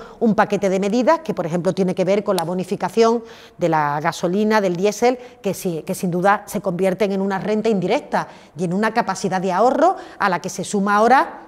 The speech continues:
el transporte público. Yo creo que es una medida extraordinaria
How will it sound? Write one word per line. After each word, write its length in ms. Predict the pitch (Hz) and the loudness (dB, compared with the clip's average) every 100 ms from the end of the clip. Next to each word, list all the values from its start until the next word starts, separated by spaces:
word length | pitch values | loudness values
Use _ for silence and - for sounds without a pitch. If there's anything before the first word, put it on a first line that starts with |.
| - | -6
el 120 | 254 | -2
transporte 420 | 208 175 233 220 156 | -2 0 0 0 2
público. 560 | 269 277 190 185 156 - - - | 2 4 2 -2 -6 -12 -14 -10
Yo 80 | |
creo 160 | 185 175 | -6 -6
que 80 | 214 | -4
es 60 | |
una 140 | 202 190 | -4 -4
medida 460 | 180 180 190 233 - | -4 -2 0 -2 -2
extraordinaria 920 | 247 - 214 170 156 190 226 175 | -12 0 0 2 0 0 0 0